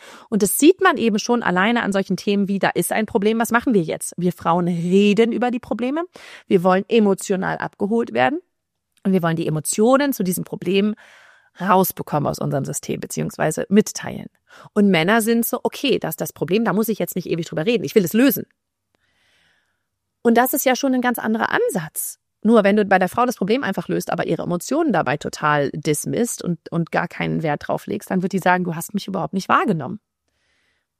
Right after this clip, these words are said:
Wenn du bei einem Mann einfach nur das Problem löst, wird er sagen, cool, Problem ist gelöst, danke. So, und auch da natürlich wieder, ne, feine Nuancen. Es gibt immer auch mal Männer, die sagen, boah, ich will jetzt hier in meinem Problem auch mal wahrgenommen werden und so weiter.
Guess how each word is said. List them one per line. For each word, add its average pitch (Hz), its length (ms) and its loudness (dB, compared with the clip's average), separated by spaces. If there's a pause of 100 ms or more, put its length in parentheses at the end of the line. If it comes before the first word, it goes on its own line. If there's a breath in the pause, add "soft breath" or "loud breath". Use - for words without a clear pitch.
(180)
Wenn 196 160 6
du 202 60 6
bei 180 80 6
einem 165 140 2
Mann 320 160 2
einfach 175 200 0
nur 156 80 0
das 147 100 -4
Problem 151 300 -4
löst, 180 140 -2
wird 202 80 0
er 190 60 0
sagen, 226 180 0
cool, 285 140 2 (300)
Problem 170 220 -4
ist 190 100 -6
gelöst, 247 260 -2
danke. 220 220 -2 (640)
So, 254 160 2
und 196 120 0
auch 180 160 0
da 208 240 4
natürlich 175 400 0
wieder, 165 160 0
ne, 220 100 0
feine 226 240 0
Nuancen. 190 480 0
Es - 180 -4
gibt 175 220 -4
immer 190 300 2
auch 175 120 2
mal 170 220 2
Männer, 170 240 0
die 175 80 0
sagen, 160 220 -2
boah, 165 100 0
ich 156 100 -6
will 180 100 2
jetzt 170 180 -2
hier - 100 -4
in - 60 -6
meinem 160 140 -4
Problem 170 300 -4
auch 165 60 -2
mal 151 140 -2
wahrgenommen 160 400 0
werden 143 180 0
und - 120 -6
so 143 120 -6
weiter. 202 400 0